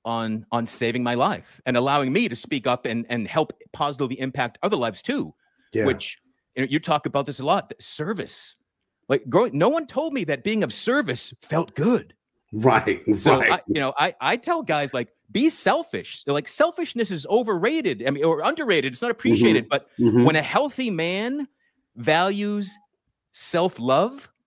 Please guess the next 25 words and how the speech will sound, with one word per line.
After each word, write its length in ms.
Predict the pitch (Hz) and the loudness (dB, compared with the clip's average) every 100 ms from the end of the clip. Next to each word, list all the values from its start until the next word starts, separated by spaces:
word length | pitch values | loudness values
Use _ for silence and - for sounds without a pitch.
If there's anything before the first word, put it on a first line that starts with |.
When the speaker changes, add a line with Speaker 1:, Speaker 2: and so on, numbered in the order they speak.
| _ | _
Speaker 2:
Yeah. 220 | 104 104 | -2 0
Speaker 1:
he 80 | 95 | 0
discovers 500 | 147 - - 202 190 | -4 -8 -2 0 2
that 160 | 139 135 | -2 -4
being 200 | 190 190 | -4 -4
of 100 | 131 | -6
service, 680 | - 160 175 185 233 - - _ _ _ _ _ - | -4 0 2 2 0 -4 -10 _ _ _ _ _ -6
uh, 120 | 127 | -6
being 200 | 120 190 | -2 -2
of 80 | 202 | -2
service 240 | - 185 185 | -2 -2 -4
to 140 | - | -2
others, 360 | 170 175 196 175 | -2 2 2 2
helping 360 | 190 196 196 | 0 2 0
others, 300 | 180 190 196 | 0 0 0
sharing 320 | - 185 202 | 0 -2 0
your 80 | 190 | 0
story, 300 | 180 185 190 | 0 4 4
helping 300 | 170 190 185 | 4 2 2
others 260 | 156 175 180 | 0 -2 -2
through 160 | - 151 | -2 -2
their 160 | 135 | -2
pain 320 | - 185 190 | -2 -4 -2
and 80 | 143 | -2
troubles, 460 | - 180 190 220 | -2 0 0 -2